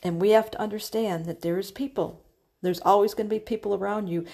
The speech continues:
no matter what status you hold. It doesn't matter what status you hold. There's always people that are going to talk negative into your life,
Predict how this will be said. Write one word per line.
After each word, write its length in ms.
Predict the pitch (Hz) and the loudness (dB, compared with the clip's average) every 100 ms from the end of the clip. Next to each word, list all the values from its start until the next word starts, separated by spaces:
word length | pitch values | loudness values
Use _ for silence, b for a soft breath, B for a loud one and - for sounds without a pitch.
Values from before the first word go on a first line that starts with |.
| B | B
no 120 | 185 185 | -6 -2
matter 260 | 190 185 | -2 -2
what 240 | 170 202 - | 0 -2 -2
status 560 | - 214 233 208 - | -2 0 0 0 2
you 80 | 185 | 2
hold. 480 | 190 196 180 175 B B B | 4 4 4 -2 B B B
It 180 | 208 - | -2 2
doesn't 380 | 208 220 220 - | 2 2 -2 -6
matter 320 | 202 214 196 | -2 -2 -2
what 160 | 160 - | -4 -8
status 540 | - 180 208 196 - | -4 -2 -2 -4 -6
you 80 | 214 | -6
hold. 520 | - 226 196 156 - B B B | 0 0 0 -4 -12 B B B
There's 240 | 190 180 170 | 2 2 2
always 360 | 196 196 220 | 2 2 0
people 380 | - 233 226 185 | -2 -4 -2 -2
that 160 | 175 170 | 0 0
are 100 | 170 | 0
going 380 | 170 180 196 190 | -2 -6 -6 -8
to 120 | 196 | -10
talk 380 | - 180 175 175 | -6 -6 -6 -6
negative 560 | 175 202 202 175 165 - | -4 -2 -2 -4 -6 -6
into 280 | 190 - 190 | -6 -2 0
your 140 | 190 | 0
life, 260 | 202 175 | 2 0